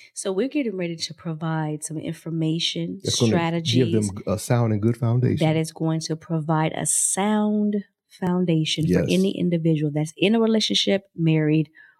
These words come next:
Speaker 1: or on the rocks, whichever equation you find yourself in.
Speaker 2: Well, you know, we also reach out to those singles too, because we wanna help those that are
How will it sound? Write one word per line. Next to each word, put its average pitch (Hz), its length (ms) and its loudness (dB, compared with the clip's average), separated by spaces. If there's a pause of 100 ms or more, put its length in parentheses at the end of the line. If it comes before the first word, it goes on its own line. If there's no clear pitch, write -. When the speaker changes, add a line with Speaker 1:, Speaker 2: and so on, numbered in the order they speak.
Speaker 1:
or 160 240 -2
on 156 140 2
the 151 100 4
rocks, - 640 -2
whichever 170 840 0 (1300)
equation 170 640 2
you 160 100 4
find 156 300 0
yourself 151 380 -2
in. - 240 -2
Speaker 2:
Well, 247 120 4
you 226 100 6
know, 226 100 6
we 208 100 6
also 202 320 2
reach 175 260 4
out 175 160 4
to 156 80 0
those 143 260 4
singles 156 360 4
too, 156 220 2
because 101 300 2
we 120 60 4
wanna 123 220 2
help 139 240 2
those 131 360 4
that 113 180 4
are 107 200 2